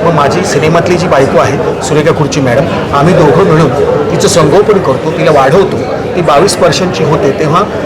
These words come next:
यतीन कार्यकर जे मालक आहेत ते पुन्हा येतात आणि आपली मुलगी पुन्हा मागे, स्वतःकडे मागे येतात,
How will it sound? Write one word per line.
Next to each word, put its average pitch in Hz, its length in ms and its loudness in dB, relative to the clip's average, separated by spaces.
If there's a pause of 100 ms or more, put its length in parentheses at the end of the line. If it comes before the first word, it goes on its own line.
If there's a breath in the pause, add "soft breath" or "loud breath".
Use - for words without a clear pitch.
(120)
यतीन 180 380 2
कार्यकर 143 300 2
जे 131 160 -2
मालक 151 340 0
आहेत 160 160 -2
ते - 40 0
पुन्हा 180 300 0
येतात 143 240 2
आणि 156 220 0
आपली 165 260 2
मुलगी 151 220 2
पुन्हा 165 260 2
मागे, - 600 -2
स्वतःकडे 170 360 2
मागे 131 260 0
येतात, - 240 -2